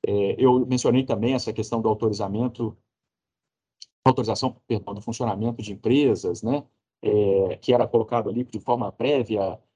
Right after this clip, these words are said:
e isso se constituía uma barreira à entrada, né, era, era bastante custoso e demorada, né, a criação, é, por todos, todos aqueles itens, né, que a lei impunha na criação de uma, de uma empresa aérea, de uma outra empresa,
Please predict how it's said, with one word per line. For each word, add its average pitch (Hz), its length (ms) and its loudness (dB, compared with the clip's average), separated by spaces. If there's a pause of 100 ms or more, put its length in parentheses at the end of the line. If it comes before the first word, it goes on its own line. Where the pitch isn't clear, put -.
(120)
e 127 160 -4
isso 127 180 -8
se - 80 -10
constituía 135 540 -4
uma 151 140 -2
barreira 135 240 2
à 123 40 0
entrada, 117 340 0
né, 117 160 -4
era, 113 240 0
era 113 140 -2
bastante 151 280 -6
custoso 170 680 -2
e 131 100 -6
demorada, 123 720 0
né, 127 180 -2
a 127 100 -4
criação, 117 560 -2 (440)
é, 107 220 0
por 104 180 -8
todos, 131 420 0
todos 117 380 -2
aqueles 110 420 -2
itens, 120 460 -4
né, 123 120 -2
que 123 100 -4
a 98 140 0
lei 107 340 -2
impunha 117 440 -4
na 95 100 -6
criação 98 320 -8
de 98 80 -6
uma, 95 160 -6
de 101 300 -10
uma 95 180 -6
empresa 104 420 0
aérea, 101 460 4
de 95 100 -10
uma 95 200 -6
outra 113 320 0
empresa, 98 520 -2